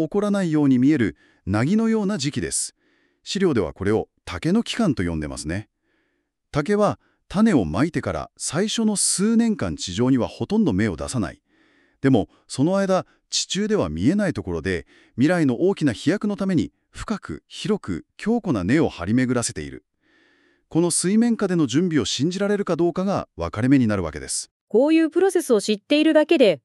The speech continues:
Speaker 2: 心の持ちようが全然違ってきますね。焦りとか不安でチューニングを元に戻しちゃうっていう一番もったいない失敗を避けられそうです。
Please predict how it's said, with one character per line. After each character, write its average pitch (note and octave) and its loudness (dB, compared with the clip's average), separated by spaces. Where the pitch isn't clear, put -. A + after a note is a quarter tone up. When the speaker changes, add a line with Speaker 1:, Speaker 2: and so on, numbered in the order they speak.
Speaker 2:
心 C#4 4
の C#4+ 6
持 C4+ 6
ち C4 -4
よ C4+ 8
う - 2
が A#3+ 4
全 F3+ 4
然 D#4 4
違 D4 -2
っ C#4 2
て C#4+ 0
き C#4 4
ま C4+ 4
す F#3 -6
ね。 C#3+ -8
焦 A3 2
り C4+ 4
と B3 4
か E3 0
不 F3 0
安 A3+ 4
で A#3 4
チ - 2
ュ C4+ 8
ー D4 8
ニ D4 6
ン C#4 6
グ C4+ 6
を C4 8
元 C#4+ 4
に A#3+ 6
戻 F3 4
し - -6
ち - -2
ゃ E4 4
う D4 2
っ E4 0
て - 0
い F#3+ 2
う F3 2
一 F#3 2
番 B4+ 6
も A4+ 8
っ G#4+ 0
た G#4 2
い G4+ 8
な G4+ 8
い E4 2
失 - -4
敗 G#3 4
を G3 2
避 E3 -2
け G#3 2
ら G#3+ 6
れ G#3+ 2
そ A3 -2
う G#3 0
で F3+ 0
す。 - -14